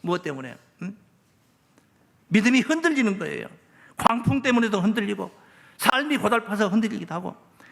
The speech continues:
세상의 영화가 좋아서, 일락이 좋아서, 정욕이 좋아서, 향락이 좋아서 흔들리고 깨지는 자들. 우리가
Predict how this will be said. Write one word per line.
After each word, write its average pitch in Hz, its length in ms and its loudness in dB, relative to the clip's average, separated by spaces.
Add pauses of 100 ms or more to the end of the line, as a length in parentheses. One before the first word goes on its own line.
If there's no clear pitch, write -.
세상의 247 460 2
영화가 214 380 2
좋아서, 208 300 -2
일락이 190 380 0
좋아서, 190 560 -2
정욕이 202 420 2
좋아서, 185 420 0 (300)
향락이 226 360 0
좋아서 185 440 -2 (280)
흔들리고 196 480 0
깨지는 190 360 -4
자들. - 220 -10 (2250)
우리가 160 600 0